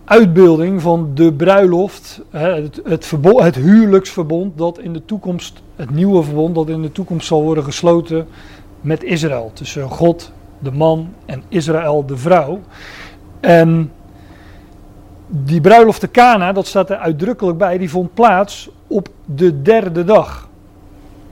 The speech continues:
En zo zal ook in de toekomst op de derde dag, na de opstanding van Christus, maar dan, ja, in dagen van duizend jaar, na twee dagen en op de derde dag,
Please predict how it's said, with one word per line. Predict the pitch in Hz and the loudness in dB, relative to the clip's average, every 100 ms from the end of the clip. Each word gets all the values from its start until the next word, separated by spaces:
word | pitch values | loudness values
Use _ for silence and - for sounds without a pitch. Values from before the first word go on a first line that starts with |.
| - | -10
En | 175 170 170 165 160 151 | -4 -2 -2 -4 -6 -6
zo | 135 - 196 | -6 0 2
zal | 180 190 180 | 4 2 2
ook | 170 | -2
in | 175 | -6
de | 165 - - | -6 -10 -2
toekomst | - 262 208 170 202 - 285 | 2 4 6 4 2 -4 -8
op | 170 151 | -8 -4
de | 165 135 127 | -4 -4 -2
derde | 190 240 233 185 | 0 2 0 -4
dag, | 170 156 214 - - - _ _ - - | -2 0 -2 -6 -20 -20 _ _ -20 -8
na | 156 165 | -6 -6
de | |
opstanding | 170 - 160 156 | -8 -8 -6 -6
van | 151 | -10
Christus, | - 185 - 151 | -8 -8 -8 -10
maar | 156 147 | -8 0
dan, | 175 170 - - - - | 0 -2 -10 -20 -20 -10
ja, | 156 139 - | -8 -8 -6
in | 156 151 | -4 0
dagen | 165 170 156 139 | 0 0 -4 -6
van | 156 | -6
duizend | 147 156 147 147 | -2 -4 -4 -6
jaar, | 180 156 165 | -4 -4 -6
na | 139 170 220 226 | -6 0 0 0
twee | 226 185 180 | -2 0 2
dagen | 175 202 185 165 156 | 2 2 0 -4 -10
en | 170 - | -12 -6
op | 240 170 | -4 -2
de | 165 | 2
derde | 180 165 170 | 2 2 0
dag, | 185 196 - | 0 0 -6